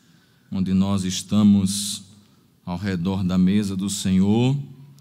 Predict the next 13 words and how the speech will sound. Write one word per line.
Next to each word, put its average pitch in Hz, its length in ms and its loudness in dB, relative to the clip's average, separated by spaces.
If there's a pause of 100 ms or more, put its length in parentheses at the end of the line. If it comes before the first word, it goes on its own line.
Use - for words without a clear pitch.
(580)
para 101 200 -6
logo 101 300 -2
mais 107 800 -4 (720)
nos 92 160 -8
servirmos 117 1300 -2 (640)
em 95 100 -8
sua 101 360 -6
memória 120 760 -2 (800)
pela 95 220 -6
segunda 98 560 -4
vez 117 640 -4
neste 95 420 -4
ano, 131 500 -2